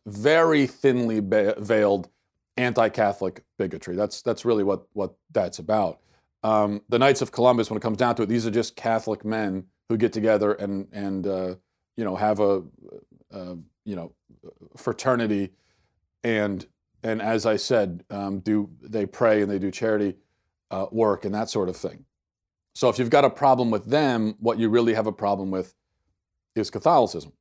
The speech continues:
So how do we account for this? How do we account for this just kind of open anti-Christian bigotry on the left? Well, where, where now they're, they're so straightforward about it, they're so blatant,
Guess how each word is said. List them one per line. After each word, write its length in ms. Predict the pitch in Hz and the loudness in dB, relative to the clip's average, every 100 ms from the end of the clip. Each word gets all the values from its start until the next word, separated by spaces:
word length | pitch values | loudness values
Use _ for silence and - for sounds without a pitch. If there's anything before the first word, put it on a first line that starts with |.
| _ _ _ _ _ _ _ _ _ - | _ _ _ _ _ _ _ _ _ 2
So 140 | 202 | 4
how 140 | 220 | 6
do 60 | 277 | 6
we 100 | 233 | 6
account 260 | 170 135 107 | 4 2 0
for 60 | |
this? 100 | 107 | -4
How 160 | - 240 | 2 6
do 60 | |
we 140 | 302 254 | 6 4
account 380 | - 170 165 - | 4 4 4 6
for 140 | 143 | 6
this 300 | 139 135 - - | 6 4 -2 -6
just 300 | 117 139 - | 0 2 0
kind 220 | - 139 | -2 2
of 140 | 127 - _ 127 | 2 0 _ 4
open 720 | 143 156 151 147 139 135 135 _ _ _ _ - | 4 4 4 4 4 2 0 _ _ _ _ -4
anti-Christian 1400 | 135 147 147 147 139 120 - - - 131 - 135 120 104 | 0 2 2 4 4 2 -10 -8 0 0 0 2 2 2
bigotry 560 | - 110 113 - 107 | 0 2 2 0 0
on 160 | 104 95 | 0 -2
the 80 | 90 | -4
left? 400 | 78 - - _ _ _ _ _ _ _ _ _ _ _ _ _ _ _ _ _ _ _ _ _ _ _ _ - | -6 -10 -20 _ _ _ _ _ _ _ _ _ _ _ _ _ _ _ _ _ _ _ _ _ _ _ _ 2
Well, 340 | 135 135 113 143 | 4 6 2 -4
where, 240 | 139 143 | 2 2
where 220 | 135 143 | 6 6
now 300 | 135 151 160 156 | 6 6 8 8
they're, 320 | 139 139 135 67 - - _ - | 8 6 4 -2 -20 -20 _ -10
they're 220 | 127 135 | 0 2
so 200 | - 165 | 4 4
straightforward 800 | 160 - 151 135 - 160 165 123 | 4 4 4 4 4 6 6 6
about 300 | 101 101 107 | 2 2 2
it, 100 | 110 | 2
they're 80 | 120 | 0
so 220 | - 147 | 2 2
blatant, 600 | 104 113 143 - 101 107 | 2 2 2 2 -6 -8